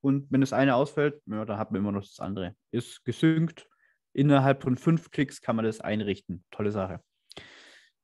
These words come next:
Mobile First und Offline First, ähm, Applikationen können wir machen mit unserem Couchbase Lite Client. Workload Isolation komme ich auch noch gleich dazu und Cloud Agnostik. Also wir sind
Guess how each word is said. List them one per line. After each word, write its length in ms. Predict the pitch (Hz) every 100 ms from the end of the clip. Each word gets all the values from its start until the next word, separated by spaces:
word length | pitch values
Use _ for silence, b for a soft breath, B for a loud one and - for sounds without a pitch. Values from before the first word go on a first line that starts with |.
| _
Mobile 540 | - 135 190 208 208 196
First 840 | 202 - 151 185 226 - - - _
und 280 | 139 139 139
Offline 360 | 214 220 156 139
First, 540 | 139 123 120 - _
ähm, 240 | - 117 113
Applikationen 720 | 120 135 127 113 - 120 120
können 160 | 123
wir 40 | 113
machen 340 | 107 110 151
mit 160 | 143 -
unserem 240 | 131 135
Couchbase 420 | 123 131 - - -
Lite 240 | 101 101 -
Client. 480 | - 131 170 233 - _ _ _ _ b b -
Workload 340 | 151 180 165
Isolation 580 | 139 135 127 139 147 165
komme 180 | - 120
ich 100 | -
auch 180 | 151
noch 160 | - 165
gleich 220 | 143 147
dazu 440 | 147 139 - 156 -
und 440 | 135 139 139 -
Cloud 380 | - - 123 139
Agnostik. 480 | 123 113 107 - 101
Also 320 | 113 117 113 - B B B B _
wir 540 | - 165 214 214 214 - -
sind 500 | - 165 180 175